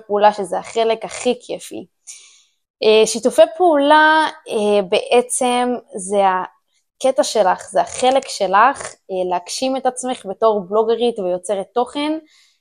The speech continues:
גם אם את מתחילה וגם אם את נורא מתקדמת עם קהל מאוד מאוד גדול.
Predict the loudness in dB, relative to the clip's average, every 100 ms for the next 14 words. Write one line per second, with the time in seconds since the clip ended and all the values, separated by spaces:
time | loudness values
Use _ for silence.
0 | 0 2 4 2 -2 -4 -4 0 4 4
1 | 4 4 4 2 -2 -2 0 2 0 -2
2 | -2 0 0 -2 -4 -6 0 2 2 2
3 | 0 0 -2 -2 -2 0 -2